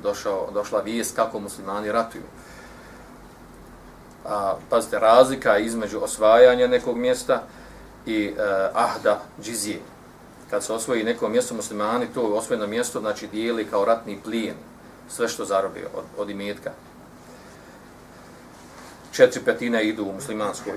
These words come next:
vojsci, a jedna petina ide u Bejtul Mal. Za razliku od džizije, kada, znači, kada, kada neprijatelj, nemuslimani pristanu na džiziju,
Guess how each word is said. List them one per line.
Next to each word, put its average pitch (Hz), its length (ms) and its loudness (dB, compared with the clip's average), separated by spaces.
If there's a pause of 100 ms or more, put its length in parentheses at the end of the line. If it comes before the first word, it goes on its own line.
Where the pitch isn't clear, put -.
vojsci, 110 420 -2
a 101 40 4
jedna 107 240 -2
petina 107 420 -6
ide 104 400 -6
u 98 220 -8
Bejtul 104 320 -8
Mal. 104 260 -2 (1080)
Za 104 120 0
razliku 113 360 6
od 107 80 -2
džizije, 131 580 -2 (600)
kada, 95 240 -2
znači, 87 300 -10 (160)
kada, - 180 -6 (1120)
kada - 200 -6
neprijatelj, 110 580 -2
nemuslimani 107 720 -4 (280)
pristanu 127 420 4
na 101 140 0
džiziju, 131 420 -2